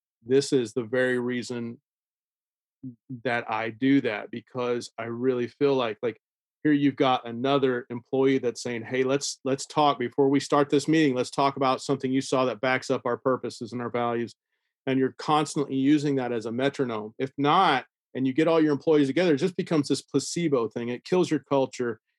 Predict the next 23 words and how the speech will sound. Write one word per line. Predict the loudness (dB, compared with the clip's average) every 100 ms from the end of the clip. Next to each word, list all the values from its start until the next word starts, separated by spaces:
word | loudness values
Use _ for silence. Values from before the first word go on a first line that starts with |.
| -4
and | -2
it | 0 -2 0
makes | -2 0
people | -2 0 2
lose | 0 -2
trust | -4 0 2 0 -4
and, | -4 -4 -6 -6
and | -6 -2
value | 2 2 2 0
in | 0
you | 0 -2
as | -2
a | 0
leader. | 0 2 -2 _ _ _ -2
But | 0
when | 2 4
you're | 2 0
constantly | -4 0 2 2 -2 0 0
<laughs> |
going, | 0 0 4
"All | 4 6
right, | 6
hey, | 6 6 6